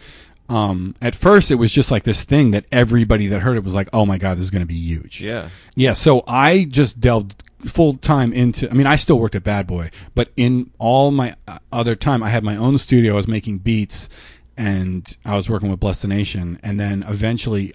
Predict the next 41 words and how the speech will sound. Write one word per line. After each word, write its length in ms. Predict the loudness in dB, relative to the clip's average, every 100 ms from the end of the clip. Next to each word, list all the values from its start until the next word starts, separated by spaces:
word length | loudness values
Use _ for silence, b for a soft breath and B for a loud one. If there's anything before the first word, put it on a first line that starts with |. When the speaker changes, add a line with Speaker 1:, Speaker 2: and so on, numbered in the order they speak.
| -8
Speaker 1:
I 160 | -6
couldn't 460 | -4 0 0 0 -6
sign 460 | -10 -4 0 0
them 160 | 0 -2
to 120 | -4
a 60 | -6
production 480 | -4 -4 -4 -4 -4
deal 240 | -2 -4
because 240 | -4 -6
they 160 | -4 -2
already 220 | -2 -2
were 180 | -4 -6 -2
in 240 | -2 0
one. 340 | -2 -4 -8 -10 b b b b -20 _
So 160 | -8 -4
we 140 | -2
waited 360 | 2 4 4 2
for 100 | 0
that 220 | 0 0 -2
to, 120 | -6 -4
that 200 | -4 -2
time 300 | -2 -2 -2
to, 100 | -2 -8 -6
to 140 | -4
lapse, 500 | -2 -2 -4 -6 -14 -18 -20 -20 -20 -20 -18 -20 -20 _ -20
and 180 | -4 2
then 140 | 2 2
I 80 |
joined 300 | 0 -2 -4
the 60 | -6
group. 340 | -10 -10 -10 -14 -16
Speaker 2:
And 300 | -8 -6 -8
did 160 | -4 -2
Bad 220 | 0 0
Boy 160 | -2 -6
know 420 | -4 -4 -4 -6
this 180 | -10 -10
other 160 | -8 -8
side 220 | -6 -8
of 100 | -8
you? 220 | -12 -14